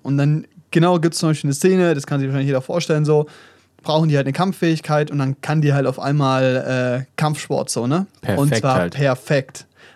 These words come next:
Speaker 1: Weil sie in dieser anderen Welt, dann siehst du diese Montage, siehst du sie in der anderen Welt, wie sie auf einem Finger Liegestützen macht, in so einem
Speaker 2: <laughs>
Speaker 1: Tempel so unterrichtet wird
Speaker 2: Ja,
Speaker 1: und
Speaker 2: ja,
Speaker 1: sowas.
Speaker 2: ja.
Speaker 1: Und das ist so geil gemacht, weil halt auch du visuell mitgenommen wirst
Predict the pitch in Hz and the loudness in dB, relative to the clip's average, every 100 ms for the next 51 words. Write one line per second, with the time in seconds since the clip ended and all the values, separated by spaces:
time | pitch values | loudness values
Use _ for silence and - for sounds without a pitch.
0 | - 135 147 156 147 147 151 190 160 147 | 0 2 2 2 2 2 4 4 4 4
1 | 175 190 139 160 165 151 143 143 143 151 | 2 2 0 0 0 0 2 2 2 2
2 | 143 131 156 - 147 156 151 143 156 147 | 2 0 -2 -2 2 4 4 2 2 4
3 | 147 160 156 - - - 156 143 143 - | 4 4 2 -8 -20 -2 2 4 4 2
4 | 143 143 - 165 151 165 160 156 160 147 | 0 0 2 2 4 6 4 4 0 2
5 | 156 139 - 143 147 151 143 185 170 165 | 2 2 0 -2 0 2 2 2 0 0
6 | 147 156 147 151 165 156 139 160 - 143 | 2 2 4 4 2 2 0 0 0 0
7 | 147 151 151 160 123 156 156 147 - - | 2 2 2 2 4 2 0 -2 -4 -12
8 | - 170 180 165 - 233 196 196 185 180 | -2 -2 0 -2 -2 0 0 0 2 0
9 | 208 - 156 151 160 - _ - _ _ | -2 0 0 2 -2 -4 _ -20 _ _
10 | 165 165 165 165 220 202 151 - 143 139 | 2 4 4 2 4 4 2 2 0 2
11 | 147 156 226 - | 2 2 0 -4